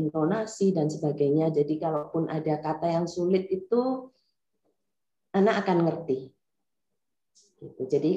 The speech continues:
ko-, kosakata juga bertambah, katanya begitu.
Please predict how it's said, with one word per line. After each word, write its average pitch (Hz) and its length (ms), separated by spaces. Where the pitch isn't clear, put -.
ko-, 151 320
kosakata 180 800
juga 160 640
bertambah, 123 640
katanya 131 480
begitu. - 880